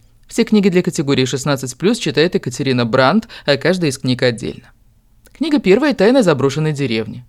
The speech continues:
Отправившись в глухую тайгу, чтобы найти легендарного целителя, команда энтузиастов, исследователей паранормального, наткнулась на заброшенную деревню, где стали происходить невероятные события.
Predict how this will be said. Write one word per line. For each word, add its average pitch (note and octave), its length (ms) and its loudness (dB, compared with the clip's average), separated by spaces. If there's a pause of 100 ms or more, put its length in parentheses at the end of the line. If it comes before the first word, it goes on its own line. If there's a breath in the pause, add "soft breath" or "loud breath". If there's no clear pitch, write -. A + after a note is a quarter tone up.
(580)
Отправившись E3+ 600 2
в - 20 -10
глухую D#3 340 0
тайгу, D#3+ 320 2
чтобы C3+ 240 -2
найти C#3 300 -4
легендарного C3 600 0
целителя, A3 560 2 (220 loud breath)
команда A3+ 460 4
энтузиастов, D#3 800 0 (480 soft breath)
исследователей C3 800 -2 (200)
паранормального, D#3 800 0 (200 loud breath)
наткнулась G3 640 0
на G3+ 140 2
заброшенную F#3+ 560 0
деревню, C3+ 480 0
где C3+ 160 -4
стали F3+ 240 0
происходить C#3 580 -2
невероятные C3+ 480 0
события. B2+ 720 -2